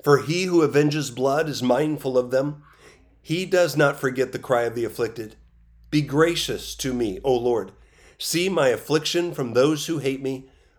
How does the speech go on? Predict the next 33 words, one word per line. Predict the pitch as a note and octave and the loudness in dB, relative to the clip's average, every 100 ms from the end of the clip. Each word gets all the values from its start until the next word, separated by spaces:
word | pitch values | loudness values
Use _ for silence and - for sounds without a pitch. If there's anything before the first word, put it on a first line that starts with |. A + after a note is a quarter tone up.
| - | 4
O | D3 E3+ D#3+ | 6 6 4
you | D3 D#3+ D#3+ | 0 0 2
who | D3 C#3 | 2 2
lift | C3+ C#3+ D3+ | 4 2 2
me | C#3 | 0
up | C3+ C3+ | 0 -2
from | C3 B2+ | -4 -2
the | |
gates | A#2 B2 - | -4 -4 -6
of | A#2 A2 | -10 -4
death, | G#2 - - _ _ _ _ - | -4 -4 -16 _ _ _ _ 2
that | C#3 | 6
I | C#3 | 6
may | D3 | 6
recount | D3 C#3+ - F3 C3+ B2+ | 2 0 0 0 0 2
all | B2+ | 2
your | B2+ C3 | 2 -2
praises, | C#3+ D3 A#2+ G#2+ - - _ _ - | -2 -2 -4 -8 -12 -20 _ _ -2
that | C#3 C3+ | -2 0
in | F3 G3 | 0 0
the | |
gates | F3+ F#3 F3 - | 2 2 0 -2
of | C3 A2+ | -6 -4
the | |
daughter | B2 B2+ C3+ C#3+ | 2 2 2 -2
of | C3+ | -2
Zion | C#3+ C#3+ C3 G#2 G#2 _ _ _ - | 0 0 0 -2 -8 _ _ _ -2
I | B2+ C3+ | 2 4
may | C#3 C#3 | 4 2
rejoice | C3+ C3 B2 D3 D#3+ E3 - - | 2 -2 2 2 2 -2 -8 -4
in | D3+ C#3 | 0 0
your | C#3 | 0
salvation. | B2+ C3+ B2 A#2 G2 G#2 G2+ | -2 -2 -2 -4 -4 -6 -10